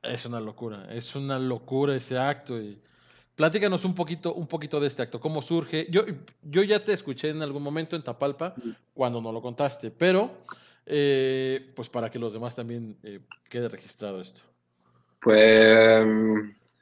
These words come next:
Speaker 2: bueno, yo, yo estaba, a mí me, me, me, la, la magia con cigarros, el, el,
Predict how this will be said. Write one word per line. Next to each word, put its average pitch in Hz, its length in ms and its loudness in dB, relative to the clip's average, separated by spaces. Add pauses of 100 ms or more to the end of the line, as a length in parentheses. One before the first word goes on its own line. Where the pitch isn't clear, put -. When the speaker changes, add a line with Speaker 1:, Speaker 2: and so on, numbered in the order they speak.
(880)
Speaker 2:
bueno, 151 320 8
yo, 147 100 10
yo 143 240 2
estaba, 156 360 6
a - 220 0
mí 135 140 4
me, 131 220 6
me, 113 180 2
me, 104 360 -2
la, 104 200 -2
la 110 100 0
magia 120 200 2
con 120 120 4
cigarros, 127 480 6
el, 117 60 6
el, 117 60 2